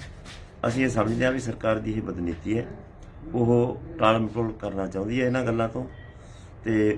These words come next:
ਉਹ ਇੱਕ ਕਮੇਟੀ ਬਣਾ ਦਿਓ, ਦੂਜੀ ਅਸੀਂ ਕਮੇਟੀ ਬਣਾ ਦਿੰਦੇ ਹਾਂ,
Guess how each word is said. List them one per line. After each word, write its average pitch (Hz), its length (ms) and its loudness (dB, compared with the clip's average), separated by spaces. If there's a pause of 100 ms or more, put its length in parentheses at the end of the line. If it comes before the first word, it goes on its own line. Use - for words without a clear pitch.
ਉਹ 147 200 2
ਇੱਕ 143 260 0
ਕਮੇਟੀ 127 400 4
ਬਣਾ 127 260 4
ਦਿਓ, 117 320 2 (480)
ਦੂਜੀ 113 280 2
ਅਸੀਂ 127 200 2
ਕਮੇਟੀ 127 280 0
ਬਣਾ 117 220 4
ਦਿੰਦੇ 113 200 0
ਹਾਂ, 110 160 2